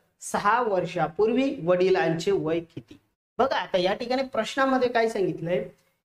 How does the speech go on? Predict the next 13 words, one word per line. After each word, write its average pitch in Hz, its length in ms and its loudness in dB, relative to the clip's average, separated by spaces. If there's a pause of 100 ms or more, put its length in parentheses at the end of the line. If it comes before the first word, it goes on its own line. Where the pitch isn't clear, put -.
(140)
की 254 80 0
सहा 247 400 0
वर्षापूर्वी 233 920 0
वडील 220 440 -2
व 226 120 4
मुलगा 190 680 2
यांच्या 196 360 0
वयातील 196 800 0
फरक 165 420 -6 (680)
अठ्ठावीस 185 640 -2
वर्ष. 135 180 -14 (680)
वयातील 233 640 2
फरक 180 380 0